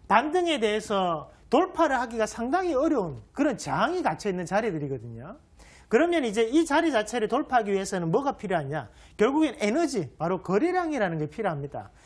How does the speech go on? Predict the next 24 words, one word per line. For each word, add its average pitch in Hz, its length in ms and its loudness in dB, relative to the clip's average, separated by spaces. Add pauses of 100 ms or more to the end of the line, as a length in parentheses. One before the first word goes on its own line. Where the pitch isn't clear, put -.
(120)
근데 254 220 0
요번에 262 360 2
오늘 254 300 -2
급락세가 247 560 0
조금 226 280 -6
나타나는데 196 880 -2 (320)
저는 277 320 2
요 277 480 2
급락세는 240 640 -2
크게 285 320 0
염두할 220 340 0
필요는 262 300 -4
없다고 175 320 -2
봐요. 117 260 -10 (500)
한번 269 540 2
다시 269 220 2
한번 240 180 0
더 226 80 -4
꿇었다가 277 460 2
올라갈 233 380 2
수 - 100 -6
있는 170 160 -2
상황이기 214 520 -2
때문에 160 640 -4